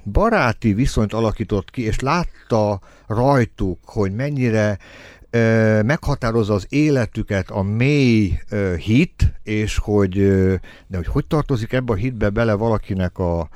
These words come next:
ö, sanyargatása, kínzása, verése, ezt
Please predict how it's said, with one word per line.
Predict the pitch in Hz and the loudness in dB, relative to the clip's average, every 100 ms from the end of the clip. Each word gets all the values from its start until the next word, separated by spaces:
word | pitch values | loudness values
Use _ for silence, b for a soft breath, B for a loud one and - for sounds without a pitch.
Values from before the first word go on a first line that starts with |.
| B B B B B | B B B B B
ö, | 98 92 92 90 | -4 0 2 2
sanyargatása, | 92 - 143 120 101 95 - 92 87 - 87 | 0 0 2 2 2 -2 -2 -2 -2 -2 -6
kínzása, | - 147 131 95 98 90 - - 87 | -2 0 2 2 0 0 -2 -2 -2
verése, | 92 110 101 95 - 87 82 | 2 2 2 0 -2 -6 -6
ezt | - 98 - | -6 -6 -8